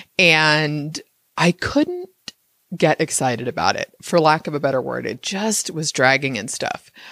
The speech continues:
Um, so I decided to do something differently. And today's episode is twenty twenty-three Lessons Learned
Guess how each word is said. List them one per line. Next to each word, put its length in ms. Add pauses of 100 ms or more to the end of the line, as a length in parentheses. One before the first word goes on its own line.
(220)
Um, 520 (520)
so 300 (160)
I 80
decided 440
to 60
do 120
something 360
differently. 480 (560)
And 680
today's 680
episode 640
is 300
twenty 240
twenty-three 640
Lessons 400
Learned 420